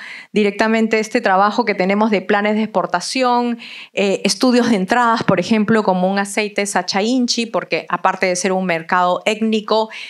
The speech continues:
también es un mercado que tiene esa tendencia a lo saludable. Bien. Adelante, por favor. Eh, y aquí ustedes nos pueden hacer consultas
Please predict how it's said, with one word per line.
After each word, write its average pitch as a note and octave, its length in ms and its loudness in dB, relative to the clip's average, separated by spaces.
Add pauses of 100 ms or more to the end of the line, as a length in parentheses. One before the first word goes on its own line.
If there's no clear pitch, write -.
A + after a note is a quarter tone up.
(180)
también G3+ 480 -2
es G#3 180 -2
un G#3 120 0
mercado F#3+ 680 0 (280)
que F#3+ 100 -2
tiene G3+ 240 -2
esa G3+ 220 0
tendencia F3+ 540 0
a F3+ 40 0
lo E3 120 0
saludable. G3 800 0 (280)
Bien. A3+ 180 -4 (920)
Adelante, F3+ 480 -2
por F#3+ 160 -4
favor. D4 340 -2 (1300)
Eh, C4 480 0 (340)
y B3 140 0
aquí D#4+ 440 -2
ustedes C#4 320 -2
nos C4 140 -4
pueden C4+ 280 0
hacer A#3+ 280 -2
consultas B3+ 880 -2